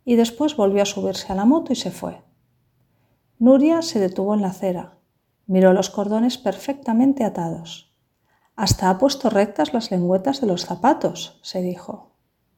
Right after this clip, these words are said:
Cuando Nuria llegó a casa, escribió una carta al director del periódico La Vanguardia,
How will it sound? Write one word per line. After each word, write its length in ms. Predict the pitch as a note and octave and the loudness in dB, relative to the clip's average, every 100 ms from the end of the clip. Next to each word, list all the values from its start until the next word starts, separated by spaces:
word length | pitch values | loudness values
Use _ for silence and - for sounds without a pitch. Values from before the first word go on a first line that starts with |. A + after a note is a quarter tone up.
| _ _ _ _ _ _ - | _ _ _ _ _ _ -2
Cuando 300 | G#3+ G#3+ G#3 | 2 4 6
Nuria 300 | A#3 C#4+ D4+ | 6 6 4
llegó 300 | B3+ F#3+ F#3+ | 2 0 0
a 100 | F#3 | 0
casa, 540 | G#3+ G#3+ - E3+ - - | 0 -2 -4 -10 -12 -10
escribió 400 | G#3 - G#3+ A#3+ | -6 0 2 4
una 180 | C4+ C4 | 4 4
carta 280 | G3+ G3+ B3 | 0 0 0
al 60 | |
director 420 | A3 F#3+ F#3 F#3 | 0 0 -2 -4
del 160 | G3 G3+ | -2 -2
periódico 520 | F#3+ F3+ F3+ F#3 G3 | 0 2 2 0 0
La 100 | F#3+ | -2
Vanguardia, 640 | E3+ E3 F#3+ G3 F#3 F3 | -2 0 0 0 -2 -6